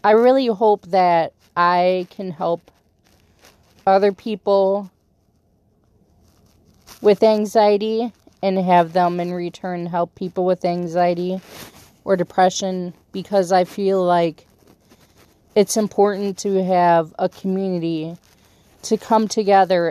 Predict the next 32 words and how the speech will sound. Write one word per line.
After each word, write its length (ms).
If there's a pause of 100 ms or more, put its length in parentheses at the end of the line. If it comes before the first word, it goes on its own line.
and 220
just 240
to 120
help 320
each 200
other, 300
be 300
supportive, 1040 (880)
and 180
not 300
be 160
judged 680 (120)
by 180
people 460
who 160
don't 340
understand 800
what 220
you 140
are 140
going 380
through. 420 (1040)
So 800 (220)
let's 380
all 220
come 280
together 800
and 560 (120)
be 180
a 60
support 540
system. 640